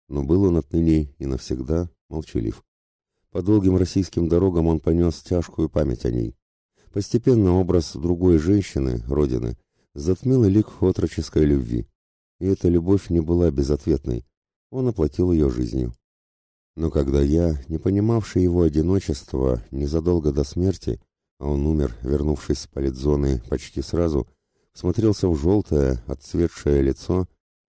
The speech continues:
я вдруг открыл, как это жутко и весело, страшно получить от приятеля письмо, с утренней неумелостью вскрыть холодный конверт и обжечься.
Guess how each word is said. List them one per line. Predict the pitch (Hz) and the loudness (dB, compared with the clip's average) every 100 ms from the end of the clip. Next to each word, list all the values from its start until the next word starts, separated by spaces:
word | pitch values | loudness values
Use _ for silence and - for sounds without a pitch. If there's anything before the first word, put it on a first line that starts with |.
| _ _ | _ _
я | 87 107 | -4 0
вдруг | 104 101 101 | 2 2 2
открыл, | 92 - 110 113 104 _ _ _ | -2 0 2 2 -2 _ _ _
как | - 110 101 | -8 -6 -4
это | - | -2
жутко | 85 92 123 - | -2 -2 -4 0
и | 104 104 | 2 2
весело, | 90 71 - 64 62 - _ _ _ | 4 2 0 -2 -4 -6 _ _ _
страшно | _ - 98 92 - 65 | _ -6 -2 -2 -2 -6
получить | 69 69 - - | -2 -4 -4 -6
от | 69 | -6
приятеля | - 73 80 80 67 65 | -4 -2 0 0 0 -2
письмо, | 76 - 82 90 87 _ _ _ _ | -4 -6 -4 -2 -4 _ _ _ _
с | - | -6
утренней | 120 104 98 92 | -2 2 4 6
неумелостью | 85 82 85 104 101 87 - 80 78 - | 6 6 4 4 2 -2 -2 -2 -2 -6
вскрыть | - - 78 | -10 -2 -2
холодный | - 69 67 64 60 | -2 -2 0 0 -2
конверт | 67 67 90 - - _ _ _ _ | -2 0 0 0 -8 _ _ _ _
и | 135 | -4
обжечься. | 117 62 57 58 - 55 | -4 -4 -2 -4 -4 -8